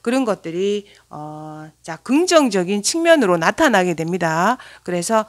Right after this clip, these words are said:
그거는 좋다. 요렇게 보이면 요 두 개를 합쳐지면, 어, 뭔가 끝나면서 어떤 예전에,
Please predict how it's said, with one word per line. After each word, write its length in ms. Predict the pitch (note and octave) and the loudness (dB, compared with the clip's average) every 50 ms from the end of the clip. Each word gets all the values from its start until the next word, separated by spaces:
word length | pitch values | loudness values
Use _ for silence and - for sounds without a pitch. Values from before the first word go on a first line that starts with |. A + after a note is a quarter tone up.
| - _ | -6 _
그거는 420 | - F#3 E3 G3 G3 G3 F3+ E3 D#3 | -14 -6 -4 -2 -2 -2 -2 -6 -8
좋다. 480 | - E3+ E3 - B3 A3+ F#3 - - - | -8 -10 -4 -2 0 0 0 -2 -4 -4
요렇게 220 | F3+ A#3 C4 C#4 B3 | -4 -4 -2 -2 -4
보이면 560 | E3+ F3+ F3+ F#3 F3 E3+ G3 G3 F3+ D3+ D3 - - - - - - - - | -4 -4 -4 -4 -4 -2 0 0 0 -2 -4 -10 -18 -18 -18 -18 -14 -8 -4
요 140 | A3+ C4 B3+ | -4 -4 -4
두 160 | - G3 F3+ | -4 -8 -6
개를 320 | F3+ C4 D#4 E4+ F4 E4+ | -4 -2 -2 -2 -2 -2
합쳐지면, 960 | E4+ E4+ E4+ - - F#4 E4+ - A3+ G3+ F#3 F#3+ G#3 G#3+ A3 A3+ A3+ A3+ A#3 - _ _ _ _ | -2 -4 -4 -4 -4 -4 -4 -4 -6 -6 -4 -2 0 2 2 2 0 -2 -4 -12 _ _ _ _
어, 160 | - - E3 | -10 -10 -8
뭔가 240 | E3 G3 G#3 F#3+ G3 | -6 -6 -6 -6 -6
끝나면서 1080 | F#3 - C#4+ E4 F4 F4 F4 F4 F4 C#4+ G#3+ F3+ E3+ F3 - A3 G#3 G#3 G#3 G3+ G3+ - _ _ _ | -6 -4 -2 0 4 4 4 4 4 2 0 -2 -4 -4 -4 -4 -2 -2 -2 -2 -4 -8 _ _ _
어떤 260 | - - F3 G3 G3 F3 | -12 -12 -8 -8 -6 -4
예전에, 560 | F3 F3 F3+ A#3+ B3+ C4+ C#4 D4 D4+ C#4 | -4 -2 -2 -2 -2 0 0 -2 -2 -4